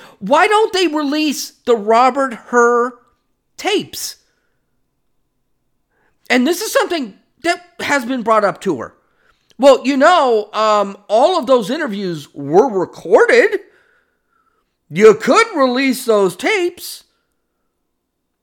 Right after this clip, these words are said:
And then you hear, "Oh, well, they're classified." Is the death of Beau Biden classified? He said he couldn't, Robert Hur said he couldn't remember when his son was born. Is that classified? Or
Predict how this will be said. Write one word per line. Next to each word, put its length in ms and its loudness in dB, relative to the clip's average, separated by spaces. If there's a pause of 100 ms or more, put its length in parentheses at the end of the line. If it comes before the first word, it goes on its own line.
(260)
And 100 2
then 120 0
you 120 -2
hear, 240 2
"Oh, 60 -2
well, 140 4
they're 100 0
classified." 720 -2 (120)
Is 540 -6 (220)
the 120 -2
death 440 0
of 200 -2
Beau 260 0
Biden 540 -2 (480)
classified? 840 -2 (1080)
He 140 2
said 220 -4
he 100 -6
couldn't, 500 -6 (120)
Robert 280 2
Hur 180 0
said 240 -4
he 100 -6
couldn't 240 -4
remember 360 0
when 140 -2
his 140 -6
son 200 0
was 140 -8
born. 340 -6 (1160)
Is 140 -2
that 200 0
classified? 460 -4
Or 260 0